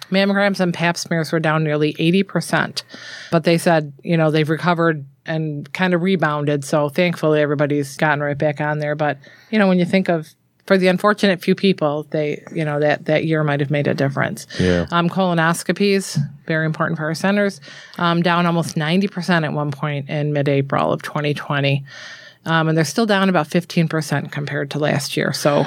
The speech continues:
Speaker 2: That's
Speaker 1: you know,
Speaker 2: really
Speaker 1: people
Speaker 2: worrying
Speaker 1: gotta get
Speaker 2: me.
Speaker 1: out there and, and get their colonoscopy.
Speaker 2: Yeah, and that's really worrying me. And of course, we are seeing among our centers that they
Speaker 1: Mm-hmm.
Speaker 2: really have not gotten back to the levels. They're getting close, but they're not getting
Speaker 1: Yeah.
Speaker 2: back to the levels. But, but the fact that they're only getting, that they're still below the
Speaker 1: That they're
Speaker 2: levels
Speaker 1: still,
Speaker 2: worries me
Speaker 1: that's,
Speaker 2: because you
Speaker 1: yeah.
Speaker 2: still have to get caught up.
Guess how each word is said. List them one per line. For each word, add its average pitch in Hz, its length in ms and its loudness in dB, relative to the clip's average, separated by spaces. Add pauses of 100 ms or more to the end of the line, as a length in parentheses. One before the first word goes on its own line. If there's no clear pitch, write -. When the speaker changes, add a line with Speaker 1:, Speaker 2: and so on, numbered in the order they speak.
(260)
Speaker 2:
That's 131 200 0
Speaker 1:
you 160 60 0
know, 120 60 0
Speaker 2:
really 139 220 2
Speaker 1:
people 180 140 0
Speaker 2:
worrying 165 120 2
Speaker 1:
gotta 165 80 2
get 156 120 0
Speaker 2:
me. 147 60 0
Speaker 1:
out 147 140 -4
there 147 180 -4
and, 143 220 -8
and 151 160 -6
get 147 160 -4
their 143 180 -2
colonoscopy. 139 640 -6
Speaker 2:
Yeah, 101 220 2
and 104 80 0
that's 110 220 -2
really 95 180 2
worrying 90 320 0
me. 87 80 0
And 90 100 2
of 92 60 -2
course, - 240 0
we 95 120 4
are 90 120 4
seeing 85 260 -2
among 82 220 0
our 78 120 0
centers 85 440 -2
that 78 160 -6
they 87 120 0
Speaker 1:
Mm-hmm. 80 180 0
Speaker 2:
really 92 240 2
have 82 220 -6
not 82 240 0
gotten 80 300 -2
back 76 260 -4
to 80 100 -14
the 73 100 -8
levels. 76 300 -4
They're 110 80 2
getting 139 200 2
close, 131 460 0
but - 140 -10
they're 85 100 -4
not 85 140 0
getting 87 160 0
Speaker 1:
Yeah. 80 80 -2
Speaker 2:
back 78 160 -2
to - 80 -12
the 85 60 -6
levels. 80 260 -4 (360)
But, 127 140 -2 (140)
but 127 260 -2
the 117 60 2
fact 147 260 -2
that - 120 -2
they're 113 160 -2
only 131 240 -2
getting, 110 480 0
that 117 160 -2
they're 113 100 0
still 147 260 0
below 120 340 2
the - 20 2
Speaker 1:
That 120 60 4
they're 101 140 2
Speaker 2:
levels 87 180 2
Speaker 1:
still, 98 120 2
Speaker 2:
worries 92 200 2
me 104 140 2
Speaker 1:
that's, 92 40 0
Speaker 2:
because 95 260 -2
you 101 60 0
Speaker 1:
yeah. 82 60 0
Speaker 2:
still 123 120 2
have - 80 0
to 95 80 -4
get 98 160 -2
caught 90 260 0
up. 139 320 -2